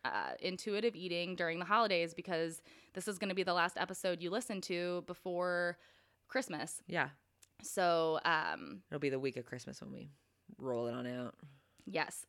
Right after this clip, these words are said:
Speaker 1: So let's just, we've t-, we've touched on intuitive eating, but can we just give a little overview on what that concept is?
Speaker 2: Yes. You explain it beautifully.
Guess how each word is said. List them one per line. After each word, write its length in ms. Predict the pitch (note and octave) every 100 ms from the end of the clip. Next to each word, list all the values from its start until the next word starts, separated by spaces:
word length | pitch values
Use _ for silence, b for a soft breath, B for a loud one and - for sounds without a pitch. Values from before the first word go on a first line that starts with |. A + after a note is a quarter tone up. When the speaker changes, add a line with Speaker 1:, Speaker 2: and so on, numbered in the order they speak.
| -
Speaker 1:
So 540 | - F#3 E3 D#3 C#3 -
let's 320 | G3+ G3+ -
just, 220 | C4+ D4 -
we've 240 | A3 G#3+
t-, 140 | - - G#3
we've 200 | G#3+ -
touched 320 | - B3+ -
on 200 | F3 E3
intuitive 460 | E3 - F3+ E3 D#3+
eating, 240 | D#3 D#3+
but 180 | D3+ - -
can 120 | G#3
we 80 | G3+
just 200 | G3+ A3
give 100 | G#3
a 80 | G3
little 300 | F3+ F3 -
overview 580 | D#3+ D#3+ E3 E3 D3+ D3+
on 400 | D3+ C#3+ C#3+ C#3
what 300 | - D#3+ D#3+
that 180 | C#3+ -
concept 460 | - C#3+ - - -
is? 320 | - - - -
Speaker 2:
Yes. 440 | C3+ - C#3 - - -
You 460 | C3 B2+ B2+ C3 - -
explain 360 | C3 - A2+
it 120 | A2+ -
beautifully. 520 | - A#2 - C2